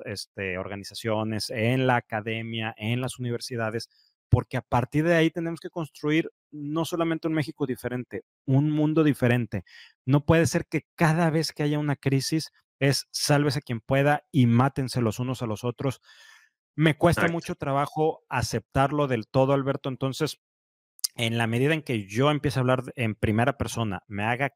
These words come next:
Speaker 1: cargo de mí y de los demás, es que precisamente podemos tener este, este cambio, y creo que esto es lo que necesita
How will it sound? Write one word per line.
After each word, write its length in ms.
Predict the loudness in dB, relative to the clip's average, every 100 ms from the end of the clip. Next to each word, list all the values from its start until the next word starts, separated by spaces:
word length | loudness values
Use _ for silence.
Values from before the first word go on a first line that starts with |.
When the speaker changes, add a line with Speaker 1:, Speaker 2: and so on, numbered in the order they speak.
| _
Speaker 1:
cargo 720 | 0 4 4 2 -2 -2 -2 _ _ _ _ _
de 200 | -2 0
mí 260 | 2 0 -2
y 120 | -4 -4
de 200 | 0 4
los 360 | 4 4 -2
demás, 600 | -6 -6 -4 -4 -6 -10 _ _ _ _ _
es 260 | -4 -4 -4
que 340 | -4 -4 -4 -12 _
precisamente 600 | -2 -2 -10 -8 -8 -10
podemos 540 | -8 -6 -4 -4 -6 -8
tener 360 | -10 -8 -12 -14
este, 400 | -14 -12 -12 -12
este 200 | -12 -12
cambio, 360 | -8 -6 -4 -4
y 120 | -8
creo 440 | -2 0 2 -2 -4
que 120 | -8
esto 220 | -8 -10
es 80 | -8
lo 120 | -6
que 140 | -6
necesita 640 | -8 -6 -6 -6 -2 -2